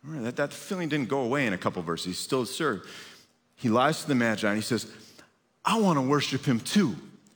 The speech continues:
Well, then go with them. I mean, they're going for a walk. Bethlehem's just a short distance from Jerusalem. Just go south a little bit. That's fine. But he doesn't go, right? So you see, you see this, this, this lack of integrity. "I wanna worship him,"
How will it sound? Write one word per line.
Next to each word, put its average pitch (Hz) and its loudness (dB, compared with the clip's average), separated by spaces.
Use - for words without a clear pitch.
Well, 285 8
then 339 10
go 359 12
with 381 8
them. 185 10
I 226 6
mean, 302 10
they're 320 12
going 330 10
for 320 8
a 269 12
walk. 311 10
Bethlehem's 285 10
just 254 0
a 190 8
short 277 4
distance 269 4
from 180 4
Jerusalem. 220 4
Just 240 2
go 311 4
south - 2
a 269 2
little 226 6
bit. 131 2
That's - 2
fine. 277 4
But 165 4
he 160 4
doesn't 135 4
go, 180 2
right? 147 6
So - -4
you 151 2
see, 247 4
you 180 2
see 247 4
this, 175 4
this, - 2
this - 0
lack 131 6
of 127 4
integrity. 110 2
"I 98 6
wanna 175 2
worship 160 0
him," 85 -2